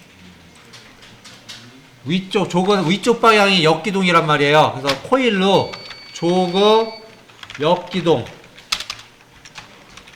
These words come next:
하고 조그 하는 밑으로 내려가는 게 정방향이라서 조그 전기동. 조그 전기동.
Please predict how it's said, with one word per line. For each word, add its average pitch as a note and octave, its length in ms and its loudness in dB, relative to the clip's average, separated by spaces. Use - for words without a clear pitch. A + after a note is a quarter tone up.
하고 D3 260 -4
조그 E3+ 300 -4
하는 G3 640 2
밑으로 D#3+ 280 -4
내려가는 F3 360 4
게 E3 80 0
정방향이라서 D#3 960 0
조그 E3 440 -2
전기동. D#3 500 -2
조그 D3+ 480 -4
전기동. C#3 640 -8